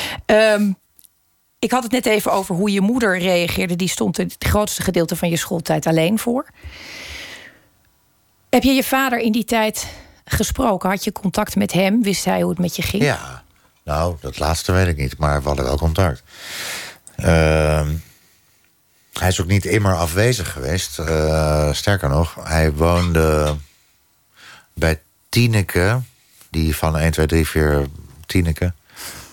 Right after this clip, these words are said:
Speaker 2: op een boerderij in Eemdijk. En toen was ik, dat was denk ik tussen mijn,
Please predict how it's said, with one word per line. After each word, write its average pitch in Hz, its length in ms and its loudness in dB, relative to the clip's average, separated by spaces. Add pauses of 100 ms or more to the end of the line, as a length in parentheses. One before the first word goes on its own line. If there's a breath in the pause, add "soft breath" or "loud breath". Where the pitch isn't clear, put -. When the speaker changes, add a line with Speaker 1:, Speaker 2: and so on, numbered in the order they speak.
(120 loud breath)
Speaker 2:
op 85 240 2
een 82 260 2
boerderij 80 840 2 (240)
in 82 200 2
Eemdijk. 82 840 0 (580 loud breath)
En 80 200 -2
toen 78 180 2
was 78 200 0
ik, - 420 -4
dat 78 160 0
was 80 140 0
denk 85 220 0
ik - 240 -10
tussen 80 340 0
mijn, 71 420 0